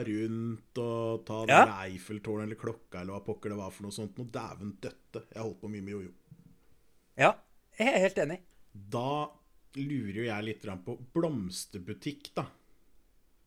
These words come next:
Speaker 2: Ja.
Speaker 1: Hva er det som gjør det så voldsomt mye bedre?
Speaker 2: De venter til kundene kommer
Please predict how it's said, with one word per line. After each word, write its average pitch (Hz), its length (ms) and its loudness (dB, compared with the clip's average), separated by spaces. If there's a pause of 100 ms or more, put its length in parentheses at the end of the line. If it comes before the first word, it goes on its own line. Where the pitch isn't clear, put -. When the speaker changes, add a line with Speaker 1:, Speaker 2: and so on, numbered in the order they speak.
(240)
Speaker 2:
Ja. 160 220 6 (720)
Speaker 1:
Hva 123 260 -6
er 123 60 -4
det 127 80 -8
som 143 120 -4
gjør 131 140 2
det 104 160 -4
så - 160 -8 (160)
voldsomt 113 720 -6
mye 120 220 -4
bedre? 131 320 -6 (1500)
Speaker 2:
De 208 360 2 (520)
venter 147 720 0 (260)
til 175 280 2 (200)
kundene 156 600 2
kommer 117 420 2